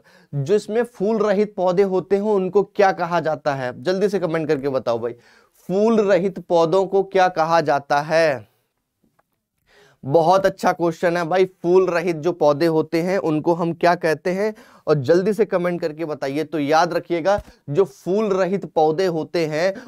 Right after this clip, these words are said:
उनको हम लोग साइटोग्राम्स कहते हैं, सॉरी, क्रिप्टोग्राम्स कहते हैं। ठीक है, क्या कहा जाता है? तो क्रिप्टोग्राम्स कहा जाता है।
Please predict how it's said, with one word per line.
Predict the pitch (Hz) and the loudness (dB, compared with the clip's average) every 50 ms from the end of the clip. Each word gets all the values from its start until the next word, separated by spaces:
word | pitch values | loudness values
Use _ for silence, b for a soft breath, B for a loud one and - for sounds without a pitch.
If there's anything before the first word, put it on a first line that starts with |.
| B B - | B B -2
उनको | 170 175 185 175 208 220 202 | -2 -2 0 4 4 4 4
हम | 165 196 165 165 165 | 2 0 -2 0 0
लोग | 180 196 190 190 | 0 0 0 -2
साइटोग्राम्स | - - - 165 156 160 170 160 165 - 220 240 247 240 240 _ _ _ _ _ _ _ _ _ _ _ _ _ _ - 143 143 180 202 202 208 214 202 - | -6 -4 -2 0 0 0 -2 -2 0 2 4 4 4 2 -4 _ _ _ _ _ _ _ _ _ _ _ _ _ _ -10 -4 0 2 2 2 2 0 -4 -2
कहते | - 185 170 175 - 190 | -2 -2 -2 0 0 -2
हैं, | 180 | -2
सॉरी, | 180 190 185 180 | 0 0 -2 -2
क्रिप्टोग्राम्स | 180 _ - 190 185 - _ - 226 208 185 202 202 196 196 190 185 | -2 _ -4 -6 -6 -4 _ 2 2 2 4 4 2 2 2 -2 -2
कहते | 175 165 151 156 165 | -2 -2 -2 -2 -4
हैं। | 156 151 147 147 | -4 -4 -4 -6
ठीक | 190 196 165 | -8 -6 -6
है, | 180 180 | -6 -8
क्या | 180 - 190 190 190 | -6 -4 -2 -2 -2
कहा | - 185 175 180 190 | -2 -4 -4 -2 0
जाता | 190 180 185 - 220 | -2 -2 0 -2 -2
है? | 202 | -2
तो | - - 208 | 0 -2 -4
क्रिप्टोग्राम्स | _ _ - - 196 196 - - - 214 202 175 160 190 190 196 190 - | _ _ 0 0 0 0 0 0 2 2 2 2 2 2 2 2 0 -6
कहा | 175 185 175 170 175 175 | -8 -8 -4 -2 -2 0
जाता | 170 170 170 170 - 208 | 0 0 -2 -2 -2 -4
है। | 208 208 | -4 -4